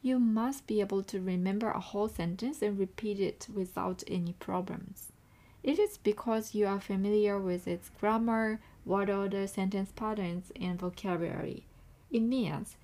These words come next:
if you could acquire those of your target language, you will be able to do it comfortably. By the way, this reproduction practice will help you improve your listening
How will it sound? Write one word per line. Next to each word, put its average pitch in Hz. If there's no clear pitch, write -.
if 277
you 359
could 349
acquire 202
those 196
of 180
your 170
target 175
language, 208
you 208
will 202
be 202
able 254
to 254
do 202
it -
comfortably. -
By 226
the 240
way, 190
this -
reproduction 202
practice -
will 175
help 269
you 254
improve 214
your 175
listening 220